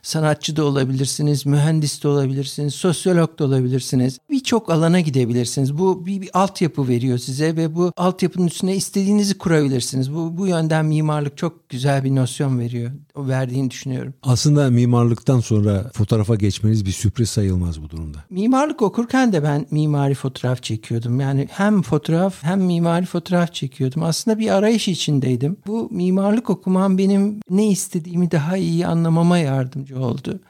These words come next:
Speaker 1: Bir de, bir de şunu düşünüyorum. Yani mimarlık, mimarlığı bence daha iyi öğrenmenin yolu mimari fotoğraftan geçtiğini düşünüyorum.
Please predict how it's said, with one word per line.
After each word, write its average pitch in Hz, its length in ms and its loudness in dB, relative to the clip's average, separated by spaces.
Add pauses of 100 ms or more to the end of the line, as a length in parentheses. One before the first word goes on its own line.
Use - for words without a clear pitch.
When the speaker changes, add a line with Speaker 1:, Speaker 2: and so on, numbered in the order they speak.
Speaker 1:
Bir 269 120 -10
de, 269 300 0
bir - 60 -12
de 339 100 0
şunu 269 280 2
düşünüyorum. 165 560 2
Yani 196 240 4
mimarlık, 202 840 2
mimarlığı 190 920 0
bence 190 580 2 (140)
daha 156 220 0
iyi 180 320 0
öğrenmenin 151 680 0
yolu 170 460 0 (160)
mimari 165 520 0
fotoğraftan 165 680 -2
geçtiğini 147 460 -2
düşünüyorum. 151 480 -8